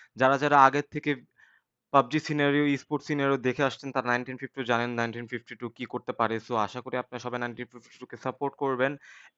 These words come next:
And আমরা নাইনটিন ফিফটি টু থেকে ভালো কিছু আশা করতেছি।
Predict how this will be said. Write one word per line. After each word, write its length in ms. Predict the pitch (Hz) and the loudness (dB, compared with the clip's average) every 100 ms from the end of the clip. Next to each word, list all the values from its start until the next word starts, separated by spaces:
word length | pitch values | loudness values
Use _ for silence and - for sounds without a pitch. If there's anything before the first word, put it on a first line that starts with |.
| - | 2
And 340 | 165 147 117 113 | 4 4 2 0
আমরা 300 | 117 120 117 | 0 0 0
নাইনটিন 340 | 117 117 123 | 0 -2 -6
ফিফটি 280 | 131 120 123 | -10 -10 -6
টু 100 | 123 | -8
থেকে 280 | - 120 117 | -2 -2 0
ভালো 280 | 104 110 | 0 0
কিছু 160 | 110 110 | -2 -6
আশা 200 | 92 92 | -8 -10
করতেছি। 460 | 92 - - - | -14 -20 -20 -20